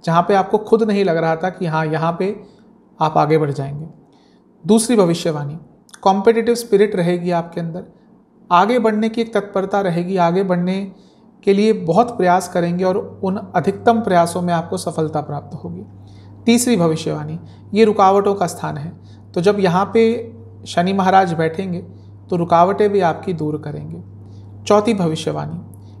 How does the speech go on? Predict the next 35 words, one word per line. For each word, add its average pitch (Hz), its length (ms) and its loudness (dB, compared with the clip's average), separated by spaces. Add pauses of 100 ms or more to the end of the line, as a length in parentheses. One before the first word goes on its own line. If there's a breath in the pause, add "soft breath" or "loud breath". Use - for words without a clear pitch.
(120)
ये 208 60 2
लीगल 220 360 4
ट्रबल्स 180 400 -2
का 156 120 -8
स्थान 151 280 -10
है, 151 120 -12 (920 loud breath)
तो 240 340 2
कोई 262 160 2
ना 269 100 -2
कोई 254 180 0
लीगल 208 300 2
केस 208 280 0
यदि 185 160 0
चल 175 180 -4
रहा 165 260 -2
था, 170 120 -4
कुछ 165 200 -10
प्रॉब्लम्स 170 500 0
चल 160 100 -2
रही 156 220 -4
थी, 165 120 -6
कोई 202 180 4
लीगल 185 340 4
मैटर 170 300 -2
था, - 280 -10 (320 loud breath)
उसमें 214 320 0
भी 208 100 2
आपको 180 280 2
कुछ 180 240 -6
ना 175 80 -2
कुछ 175 240 -6
अच्छा 165 220 -4
देखने 156 320 -4
को 170 120 -6
मिलेगा। 147 320 -8